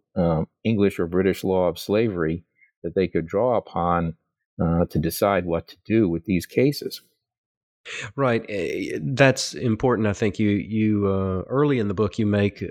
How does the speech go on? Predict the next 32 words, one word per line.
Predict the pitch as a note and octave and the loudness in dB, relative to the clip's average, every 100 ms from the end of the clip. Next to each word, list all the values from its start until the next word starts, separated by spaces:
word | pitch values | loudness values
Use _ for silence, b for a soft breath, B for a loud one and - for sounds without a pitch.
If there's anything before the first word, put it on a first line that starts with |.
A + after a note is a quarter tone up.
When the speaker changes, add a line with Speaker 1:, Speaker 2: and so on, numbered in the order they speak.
| - A#2 | -6 0
Speaker 2:
mention, | G#2 G2 G#2+ G2+ | 0 2 2 2
of | G2 - | 0 0
course, | G2+ F#2+ F#2+ | 0 2 0
of | E2+ F2+ F#2+ - - - _ G#2+ | -2 -2 -6 -8 -20 -20 _ 0
ancient | C3 C3 G#2+ | 0 2 0
Roman | A2 G#2+ G2+ | 2 2 2
law | G2 F#2+ F#2 F#2 | 2 2 2 0
regarding | F2+ F#2 F2+ F2 | 0 2 2 0
slaves | - G2+ F#2+ F#2 F#2 | 0 0 2 0 -2
and | F2+ | -2
the | |
preservation | - G2 F2 F2+ F#2 F#2 F#2+ | 2 2 2 0 2 2 0
of | E2+ - | -2 -2
property. | G2 F#2 - F#2 F2+ E2 B B B B - | 0 0 0 0 0 -2 B B B B -6
And | A2+ G#2+ G#2 G2+ G2+ F#2 | 0 2 2 2 0 0
you | A2+ | 2
even | G#2+ G#2 | 2 2
go | G2+ G2+ | 2 2
on | G2 F#2+ F#2+ F#2 | 2 2 2 0
into | F2 F#2 | -2 -4
the | |
Middle | G#2 B2+ A2 | -2 2 2
Ages | G2 F2 D#2+ | 0 -2 -2
with | E2+ | -2
the | - | -2
Visigoths | F2 C3 A#2+ G#2 A2+ G#2+ G2 - - - | 2 2 2 0 0 0 -2 -4 -6 -6
and | - G2 F2 F#2+ E2 | -2 0 2 0 0
the | F2+ | 0
Spanish | - - G#2+ G#2+ G2 - | -2 0 2 2 2 -2
Code, | - A2 G2 F#2+ F#2 E2 | -2 0 2 2 0 -4
the | - | -4
Partidas, | F2+ - G#2+ G2 - - | -2 0 4 4 2 -6